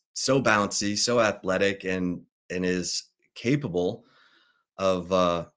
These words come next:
of drawing fouls and, and scoring from the, from the foul line. He ended up having a, a good game. And, um, you know, Dylan Mitchell, it was weird. He took that awkward Euro step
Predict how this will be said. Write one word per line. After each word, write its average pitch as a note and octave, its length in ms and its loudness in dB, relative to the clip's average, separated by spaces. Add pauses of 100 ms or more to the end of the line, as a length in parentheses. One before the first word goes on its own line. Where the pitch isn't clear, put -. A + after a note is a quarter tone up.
(280)
of F#2 160 -4
drawing F#2+ 380 0
fouls F#2+ 500 4
and, F2 340 -2 (120)
and E2+ 180 -8
scoring F#2+ 420 0
from F#2 200 -4
the, F2+ 140 -4 (200)
from F2+ 180 -2
the F#2 60 0
foul F#2+ 320 4
line. F#2+ 480 0
He G2 180 -4
ended G2 160 0
up F#2+ 260 0 (320)
having F#2 340 -2
a, F2+ 260 -2
a G2+ 80 -8
good F#2+ 280 -4
game. G2 400 2
And, F2 240 -2 (560)
um, F2 500 -2 (120)
you A2+ 120 -2
know, F#2+ 100 2
Dylan B2+ 340 2
Mitchell, C3 400 4
it G2+ 60 4
was F2 140 -4
weird. B2 360 4
He G2+ 100 0
took - 220 -6
that G2+ 300 0 (220)
awkward G#2 440 -2
Euro A#2+ 340 4
step A#2 540 -2